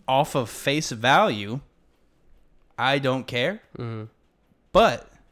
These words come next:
Speaker 1: the potential for this to be good is there. The potential to be something like, "Okay, yeah, I'm actually interested in that,"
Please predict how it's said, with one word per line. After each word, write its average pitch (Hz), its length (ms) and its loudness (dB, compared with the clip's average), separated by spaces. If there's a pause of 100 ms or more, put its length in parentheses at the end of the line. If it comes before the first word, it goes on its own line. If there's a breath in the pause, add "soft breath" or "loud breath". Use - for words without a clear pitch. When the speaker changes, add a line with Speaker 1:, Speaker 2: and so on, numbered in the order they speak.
(240)
Speaker 1:
the 127 200 -4
potential 170 720 -4
for 151 160 -6
this 135 220 -6
to - 100 -12
be 113 120 -8
good 98 200 -12
is 67 100 -14
there. - 220 -18 (720)
The 120 80 -8
potential 151 340 -2
to 147 60 -2
be 143 180 0
something 135 340 -2
like, 120 140 -2
"Okay, 185 360 -2
yeah, 208 120 -2
I'm 120 80 -4
actually 143 260 -6
interested - 280 -10
in 110 80 -10
that," 104 240 -12